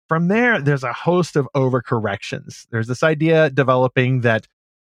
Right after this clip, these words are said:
women are now supposed to tame the men. They're supposed to domesticate them. And there's some legit terrible history happening where husbands are going out, uh, they're getting drunk, uh, they're stopping by the tavern, which is kind of this imposter for a local church.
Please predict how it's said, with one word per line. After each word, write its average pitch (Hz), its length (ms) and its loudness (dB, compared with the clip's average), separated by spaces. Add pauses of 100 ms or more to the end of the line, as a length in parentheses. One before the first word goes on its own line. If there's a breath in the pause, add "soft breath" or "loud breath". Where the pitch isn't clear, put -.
(100)
women 214 360 2
are 196 100 2
now 170 300 0
supposed 156 560 -2
to 160 240 0
tame 123 640 -2
the 110 120 -2
men. 92 380 -4
They're 107 160 -4
supposed 135 300 -8
to 151 80 -4
domesticate 139 680 -2
them. 90 260 -4 (380 loud breath)
And 127 80 0
there's 151 180 0
some 165 180 -4
legit 135 600 0
terrible 160 540 -2
history 107 500 -4
happening 107 580 -4 (280 soft breath)
where 117 320 2
husbands 160 500 -2
are 143 60 0
going 139 320 0
out, 139 280 0
uh, 107 140 -6
they're 101 140 -2
getting 110 340 -2
drunk, 151 440 0
uh, 104 100 -6
they're 101 100 -4
stopping 120 500 -2
by 117 360 2
the 98 120 -4
tavern, 143 680 0
which 101 300 -6
is 95 120 -14
kind 113 180 -6
of 104 80 -4
this 107 140 -6
imposter 117 600 -4
for 107 360 -4
a 78 80 -6
local 107 360 -4
church. - 540 -2